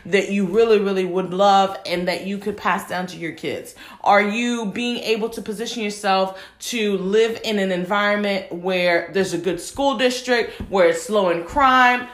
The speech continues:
Baby, like, are you able to go to grocery stores that actually have toilet paper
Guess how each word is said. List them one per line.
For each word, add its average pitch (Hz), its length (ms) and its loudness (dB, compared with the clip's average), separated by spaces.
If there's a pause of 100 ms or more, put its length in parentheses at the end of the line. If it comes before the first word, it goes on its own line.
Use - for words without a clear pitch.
(160)
Baby, 285 520 4
like, 214 440 4
are 214 180 0
you 254 160 -4
able 247 240 2
to 247 140 -6
go 233 540 2
to 226 60 -8
grocery 226 460 -4
stores 190 480 -2 (280)
that - 420 0
actually 262 460 0
have 233 300 2
toilet 262 300 2
paper 170 480 -2